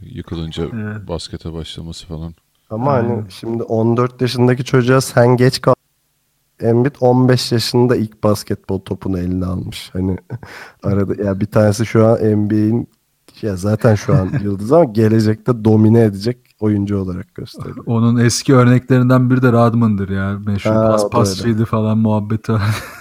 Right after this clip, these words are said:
Speaker 2: <laughs>
Speaker 3: Gerçi Rodman'ı anlayabiliyorsun abi. Gerçekten
Speaker 2: Evet.
Speaker 3: fundamental yeteneği var.
Speaker 2: <laughs>
Speaker 3: Ama Embiid öyle de değil yani.
Speaker 2: Tabii, Embiid doğal yetenek işte.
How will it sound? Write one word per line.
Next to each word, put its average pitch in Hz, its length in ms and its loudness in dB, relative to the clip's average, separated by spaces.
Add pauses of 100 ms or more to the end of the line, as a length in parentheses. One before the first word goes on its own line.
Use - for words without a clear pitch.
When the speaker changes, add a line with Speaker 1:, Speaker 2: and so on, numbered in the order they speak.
(140)
Speaker 2:
<laughs> - 440 -6
Speaker 3:
Gerçi 160 400 2
Rodman'ı 147 400 4
anlayabiliyorsun 143 920 4
abi. 95 200 -2
Gerçekten 104 520 -4
Speaker 2:
Evet. 110 140 0
Speaker 3:
fundamental 117 600 0
yeteneği 170 680 4
var. 185 180 2
Speaker 2:
<laughs> - 680 0
Speaker 3:
Ama 202 240 0 (300)
Embiid 110 380 2
öyle 113 340 6
de 98 140 4
değil 87 200 -4
yani. 85 140 -8
Speaker 2:
Tabii, 101 320 -6
Embiid 104 640 -4
doğal 104 320 0
yetenek 95 420 -8
işte. - 360 -14